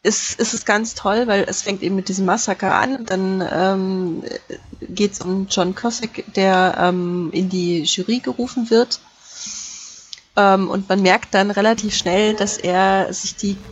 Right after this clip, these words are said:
anderen Jurymitglieder genau anschaut und, äh, dass er da rein will,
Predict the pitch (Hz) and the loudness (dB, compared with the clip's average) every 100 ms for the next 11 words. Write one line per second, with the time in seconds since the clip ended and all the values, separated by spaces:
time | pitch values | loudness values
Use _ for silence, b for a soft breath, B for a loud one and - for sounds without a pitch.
0 | - - 196 202 202 202 202 196 190 - | -2 0 2 0 0 -2 -2 -2 -2 -2
1 | 196 190 190 185 180 - 214 247 240 240 | 0 2 2 0 0 -2 -2 0 0 0
2 | 240 - 196 196 - 208 180 190 190 180 | -2 -6 -6 -6 -4 -2 0 0 0 0
3 | - 175 165 196 196 160 220 302 214 262 | -2 -2 0 0 -2 0 2 4 4 4
4 | 320 | 0